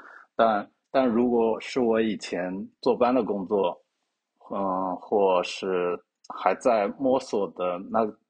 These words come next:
那个状态的话，比如做外包也要赶进度嘛，因为你有 deadline 需要交付给客户。在那段，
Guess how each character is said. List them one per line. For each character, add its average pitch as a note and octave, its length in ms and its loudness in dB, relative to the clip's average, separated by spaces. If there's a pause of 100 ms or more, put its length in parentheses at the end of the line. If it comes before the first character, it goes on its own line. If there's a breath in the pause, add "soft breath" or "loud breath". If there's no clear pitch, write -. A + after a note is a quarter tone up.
(220)
那 A2+ 140 -2
个 G2 120 -2
状 G#2+ 260 0
态 G2+ 160 0
的 F2+ 100 0
话， F2 340 -2 (240)
比 G#2+ 80 -8
如 G2+ 220 0
做 A#2+ 220 0
外 A#2 120 4
包 G#2 280 2
也 F#2+ 80 0
要 F2+ 160 2
赶 F2+ 240 -2
进 A#2 200 -4
度 F#2 140 -10
嘛， F2 180 -10
因 G#2 140 -6
为 G2+ 160 0
你 F2+ 220 -4
有 F#2+ 140 2
deadline G2+ 580 2
需 - 200 -4
要 G2 120 4
交 G#2+ 180 2
付 A2+ 160 -2
给 F#2 120 -4
客 - 220 -8
户。 - 240 -8 (560 soft breath)
在 B2 140 2
那 C#3 160 2
段， B2 240 2